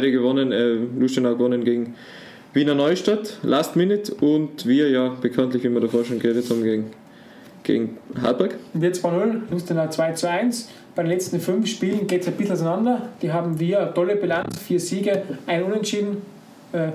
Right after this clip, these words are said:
Speaker 2: neun geschossene Tore, zwei bekommen. Lustenau ist dann ein bisschen, äh, hat mehr geschwankt, mit einem Trainerwechsel gehabt und so weiter.
Speaker 1: Ja, und, äh, ja,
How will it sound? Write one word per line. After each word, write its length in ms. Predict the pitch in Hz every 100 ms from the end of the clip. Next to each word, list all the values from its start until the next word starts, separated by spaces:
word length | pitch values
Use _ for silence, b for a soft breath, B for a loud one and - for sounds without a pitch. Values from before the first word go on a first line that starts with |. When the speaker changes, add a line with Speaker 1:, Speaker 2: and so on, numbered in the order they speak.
| - 165
Speaker 2:
neun 280 | 165 180 170
geschossene 400 | - 175 196 196
Tore, 220 | 180 180 170
zwei 420 | - 165 165 160 - -
bekommen. 400 | 165 - 208 254 - B B B B -
Lustenau 480 | 180 220 196 185 180
ist 160 | 170
dann 140 | 180 185
ein 60 | 170 - -
bisschen, 560 | 202 196 190 180 - 202
äh, 220 | 170 170 240 233
hat 220 | 180 185
mehr 180 | 175 214
geschwankt, 520 | 226 269 - 208 -
mit 80 | 160
einem 120 | 151
Trainerwechsel 500 | 151 185 202 208 -
gehabt 160 | 185 190
und 120 | 202
so 80 | 190
weiter. 180 | 190 -
Speaker 1:
Ja, 140 | 123
und, 280 | 120 127 117
äh, 240 | 64 -
ja, 120 | -